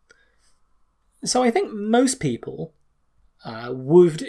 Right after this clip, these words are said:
if you ask them to bet, would suggest that this new result is most likely down to tritium contamination and background radiation in the detector, which is not yet accounted for, even though I'm sure the team has been incredibly diligent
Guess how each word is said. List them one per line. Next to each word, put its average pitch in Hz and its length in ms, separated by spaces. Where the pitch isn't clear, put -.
if 190 160
you 180 100
ask 180 140
them 151 140
to 143 80
bet, - 280
would 160 200
suggest - 340
that 226 100
this 170 160
new 170 140
result 143 300
is - 100
most 156 200
likely 135 180
down 139 220
to 165 80
tritium 156 420
contamination 160 720
and 143 120
background 143 320
radiation 139 440
in 127 60
the 127 60
detector, 139 480
which 156 140
is 147 100
not 165 140
yet 143 120
accounted 147 360
for, 127 300
even 175 220
though 156 280
I'm 139 120
sure 170 180
the 151 60
team 151 220
has 135 100
been 139 100
incredibly 135 500
diligent 131 600